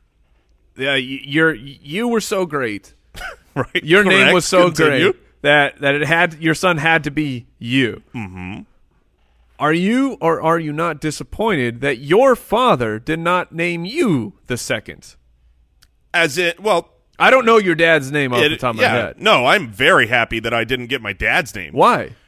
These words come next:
Speaker 2: Oh, he's got the worst name, and he
Speaker 1: Oh.
Speaker 2: would, he would agree with it.
Speaker 1: Is
Speaker 2: He's got a double bad name, okay?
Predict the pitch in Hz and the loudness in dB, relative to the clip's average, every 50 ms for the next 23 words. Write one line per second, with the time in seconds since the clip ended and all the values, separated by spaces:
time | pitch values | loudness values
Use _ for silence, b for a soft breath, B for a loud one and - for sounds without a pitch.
0 | _ - - 135 135 131 190 185 - 240 190 - - 98 90 85 85 90 123 190 | _ -6 -4 -2 -2 -2 -2 -2 -2 -2 -2 -2 -2 -6 -8 -8 -4 0 2 2
1 | 247 262 - - - 110 98 101 117 120 143 190 190 180 156 143 135 120 110 117 | 2 2 0 -6 -8 -6 -6 -4 -2 2 4 6 6 6 6 4 2 0 -2 -6
2 | 101 _ - - 262 - 127 107 117 170 226 262 190 127 110 - _ - 131 123 | -8 _ -2 0 0 0 0 0 0 0 0 2 0 -2 -2 -4 _ -6 -8 -8
3 | 123 - _ _ _ - - 339 359 359 - 302 277 226 - 147 131 - 175 170 | -8 -12 _ _ _ -4 0 0 0 0 2 0 2 2 2 0 -2 2 2 2
4 | 175 156 147 120 131 123 123 120 120 110 98 104 - 151 123 113 | 2 2 0 0 2 0 0 0 -2 -4 -6 -6 -6 -6 -6 -6